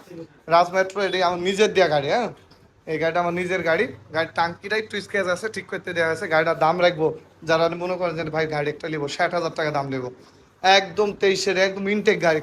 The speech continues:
কোনো কিছু মানে কোনো ভাঙা ফিট কিছু নাই। তারপর একটা আছে হিরো স্প্লেন্ডার, এটি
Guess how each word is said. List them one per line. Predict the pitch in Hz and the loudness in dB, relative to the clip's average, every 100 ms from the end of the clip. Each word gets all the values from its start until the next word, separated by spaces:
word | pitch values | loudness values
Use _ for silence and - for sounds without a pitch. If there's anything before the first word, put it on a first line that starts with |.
| 156 | -2
কোনো | 233 247 | 0 0
কিছু | 214 196 196 | -2 -6 -8
মানে | 175 165 | -6 -6
কোনো | 156 190 | -6 -8
ভাঙা | 170 160 170 | -4 -2 -2
ফিট | 160 165 | -4 -10
কিছু | - 190 175 | -12 -10 -6
নাই। | 135 - _ _ _ _ _ _ | -6 -8 _ _ _ _ _ _
তারপর | 175 170 196 | 0 4 4
একটা | 196 196 | 6 4
আছে | 190 190 | 2 2
হিরো | 185 190 | 2 0
স্প্লেন্ডার, | - 180 170 160 | 0 -2 0 0
এটি | 170 196 208 - _ _ _ 185 208 202 190 | 2 0 -2 -16 _ _ _ -12 -10 -10 -12